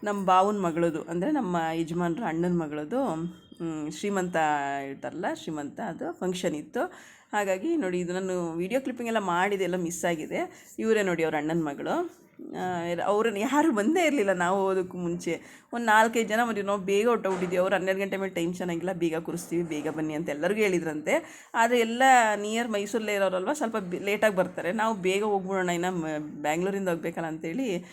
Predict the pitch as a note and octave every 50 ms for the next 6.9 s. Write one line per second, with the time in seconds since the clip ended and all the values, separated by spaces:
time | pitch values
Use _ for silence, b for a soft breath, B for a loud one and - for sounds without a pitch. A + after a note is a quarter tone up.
0 | B B B B A3+ G3+ G#3 G#3+ A3 A3+ A3 G#3 G3+ G3+ G3 F#3+ F#3 G3+ F3+ F3+
1 | F3+ F3+ F3+ F#3 F#3+ F#3+ F3+ F3 E3 E3+ F3 E3 D#3+ D#3+ - F#3 F3 F3+ F#3 F3+
2 | F3 E3+ E3 D#3+ E3 E3 D#3+ E3+ E3 D#3+ D#3 D#3 D3+ D#3+ F#3+ A#3 B3 B3 E3 D3
3 | C3+ G#2+ C#3 F3 D#3 D3 D3 D3 D3+ D#3+ F3+ F3+ E3+ C#3+ C#3 D#3 D3+ D#3+ D3 E3+
4 | F3 A3 - - F3+ D#3+ D#3+ E3 F3+ E4 F#4 B B B B B - C4 B3+ B3+
5 | C4+ C4+ C4 B3 A#3 G#3+ G#3 G#3 G#3+ A3 G3+ A3+ A3+ G3 F3+ G3 F#3+ G3 G3 F3+
6 | F#3+ F#3 G3 F#3+ E3+ E3 F3 - - F3+ F3+ F3+ F3+ E3 D#3+ E3 F3+ G3